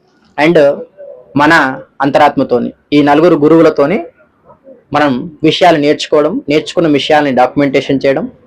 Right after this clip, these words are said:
డాక్యుమెంటేషన్ చేసిన విషయాలని పబ్లిష్ చేయడం. ఇది ఒక పల్లెసిన సంస్థ చేసే ప్రాథమికమైన పని. చాలా అద్భుతాలు జరుగుతుంటాయి. కొత్త కొత్త వ్యక్తులు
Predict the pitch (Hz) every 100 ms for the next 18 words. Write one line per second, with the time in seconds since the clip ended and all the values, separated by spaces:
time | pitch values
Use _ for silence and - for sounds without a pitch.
0 | _ _ _ 135 151 185 180 170 165 151
1 | 147 - 135 123 131 180 180 190 170 175
2 | 302 - _ _ _ 139 156 160 151 -
3 | 113 107 - - _ _ - _ 143 175
4 | 175 190 233 _ _ _ _ _ _ _
5 | - - 143 139 147 165 175 170 165 151
6 | - - 147 143 - 170 151 143 165 180
7 | - _ _ _ _ _ _ - 156 170
8 | 160 151 139 123 - _ 139 127 - -
9 | - - _ - 147 165 147 156 170 156
10 | 151 147 143 170 180 196 170 143 143 135
11 | 170